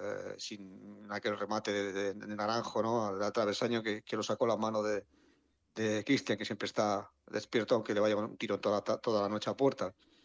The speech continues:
Con lo cual, pues bueno, es un equipo que no tiene conceptos, que no tiene futbolistas, eh, o por lo menos que no tiene futbolistas para más. Por lo tanto, pues a seguir sufriendo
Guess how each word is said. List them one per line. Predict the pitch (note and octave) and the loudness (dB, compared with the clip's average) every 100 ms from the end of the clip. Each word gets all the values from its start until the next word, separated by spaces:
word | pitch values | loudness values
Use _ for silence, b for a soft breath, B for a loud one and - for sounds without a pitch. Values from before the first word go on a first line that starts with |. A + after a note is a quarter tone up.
| b b | b b
Con | B2 | 0
lo | A2+ | 2
cual, | C3 C#3 | 6 6
pues | C#3+ C3+ | 8 8
bueno, | C#3 C3 D3 - | 8 6 0 -8
es | C3 | -4
un | B2+ | 0
equipo | A#2+ B2 A#2+ | 4 6 6
que | A#2+ | 6
no | B2 | 6
tiene | C3 | 4
conceptos, | B2+ B2+ E3 - F3 E3+ | 4 4 2 4 4 4
que | B2 | 2
no | A#2+ | 0
tiene | B2 B2 B2 | 2 2 2
futbolistas, | C3 B2 D#3 F3+ F3+ F3 F3+ - | 2 4 4 4 8 6 6 2
eh, | A#2 G#2+ G#2+ G#2+ A2 G#2+ A#2 - | 2 2 0 -4 -6 -10 -14 -8
o | A2+ | -2
por | A#2+ | 2
lo | |
menos | A#2+ C3+ | 2 2
que | B2+ | 0
no | A2+ | -6
tiene | A2+ G#2+ | -6 -8
futbolistas | A2 A#2+ A#2+ | -4 -2 -2
para | - G2+ | -2 -2
más. | G2+ G2+ - - | -2 -6 -8 -8
Por | |
lo | G2 | -4
tanto, | A2+ A2 B2+ | -4 -4 -2
pues | A#2+ G#2+ | -2 -2
a | G2 G2+ G2+ | -2 -2 -4
seguir | G#2 G#2+ | -6 -4
sufriendo | B2+ B2 D3 E3 G#3+ | -4 2 4 6 6